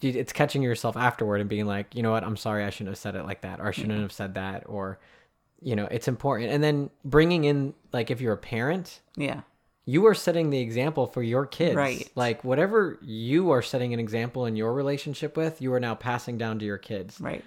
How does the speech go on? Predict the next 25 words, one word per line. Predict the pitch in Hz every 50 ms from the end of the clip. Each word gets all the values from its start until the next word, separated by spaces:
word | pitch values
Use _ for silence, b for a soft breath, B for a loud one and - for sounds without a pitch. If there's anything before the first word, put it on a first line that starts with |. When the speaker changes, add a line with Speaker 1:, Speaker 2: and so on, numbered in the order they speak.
| -
Speaker 1:
This | - 147 135
is | 143 139
how | - 143 135
they're | 120 120 123 147 170
gonna | 160 139 120 117
treat | 117 - - 127 123 131 - -
their | 131 143 165
spouse. | 165 - - 104 87 85 92 113 - - - -
This | 165 147 139
is | 143 143
how | 143
Speaker 2:
Mm-hmm. | 139 123
Speaker 1:
they're | 120 127 131
gonna, | 131 143 135 131 123 120 B B B B B B B B
you | - 135 131
know, | 127 127 127
like, | 120 120 113 110 - - _ _ _ _ _ _ _ _ _ _ -
you | - 127
know, | 120 113 101 -
I, | - 127 123 117 - - -
you | 123 123
know, | 123 120 120 127 -
I, | - 120 127 131 -
I | -
always, | 127 135 151 143 - - -